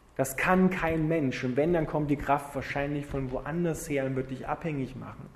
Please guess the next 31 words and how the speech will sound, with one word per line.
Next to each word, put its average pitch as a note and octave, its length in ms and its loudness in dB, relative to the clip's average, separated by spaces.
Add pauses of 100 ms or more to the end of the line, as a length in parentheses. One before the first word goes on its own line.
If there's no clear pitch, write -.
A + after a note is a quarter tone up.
(420)
Der D3+ 120 8
Einzige, A#3 560 10
der G3+ 200 10
heilt G3+ 280 8
und F#3 100 6
dich E3+ 160 4
frei B3 320 4
macht, D3 340 2 (540)
ist D#3+ 240 0
Jesus D3+ 360 2
Christus. - 600 -2 (800)
Und D3 320 2
wir B3 360 12
heute A3 340 8
sind F#3+ 200 6
aufgerufen, G3 1160 6 (340)
dasselbe A3+ 640 8
zu - 160 2
tun, A#3 380 8
steht E3 180 0
in E3 120 4
der F3 120 8
Bibel G#3+ 320 10
drin. C3 240 0
Er B2+ 100 -2
hat D3 160 2
seine D3 220 2
Jünger G3+ 420 6
wenig E3+ 260 8
später F#3+ 320 4
beauftragt, G#3+ 800 4